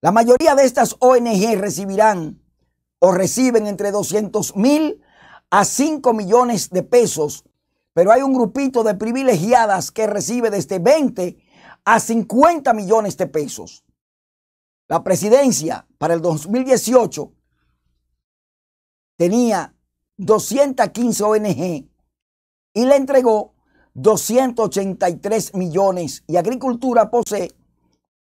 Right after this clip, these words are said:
treinta y tres O N G y le otorgó setenta y seis millones.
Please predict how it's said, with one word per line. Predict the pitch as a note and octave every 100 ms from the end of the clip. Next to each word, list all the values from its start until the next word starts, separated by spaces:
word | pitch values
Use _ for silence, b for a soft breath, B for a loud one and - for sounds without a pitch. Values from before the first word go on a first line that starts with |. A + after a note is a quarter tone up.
| _
treinta | - A3+ C4 C4
y | A#3
tres | B3+ B3+
O |
N | C4
G | A3+ G#3+ G#3 -
y | G#3
le | A#3+
otorgó | A#3+ A3+ G3 G3+
setenta | G3+ F#3 E3 E3+
y | D3+
seis | E3 D3+
millones. | F3 B3 B3+ C3+ B2+